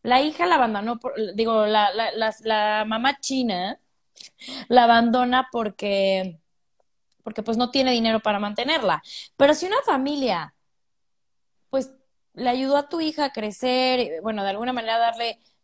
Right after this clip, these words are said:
pues, estos beneficios, ¿no? De, de familia, yo creo que deberías de sentirte agradecida por eso, porque tú la abandonaste, la dejó abandonada en la estación de bomberos.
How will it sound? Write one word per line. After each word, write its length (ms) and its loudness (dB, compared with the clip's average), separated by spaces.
pues, 200 -4
estos 300 -2
beneficios, 800 -2
¿no? 360 -4
De, 200 0
de 140 -2
familia, 540 2
yo 120 4
creo 180 8
que 60 8
deberías 260 2
de 120 -2
sentirte 680 -4
agradecida 920 -2
por 240 -2
eso, 540 -2
porque 260 0
tú 260 0
la 120 8
abandonaste, 680 2
la 100 0
dejó 420 2
abandonada 600 0
en 60 -8
la 60 -4
estación 460 -6
de 100 -2
bomberos. 800 -6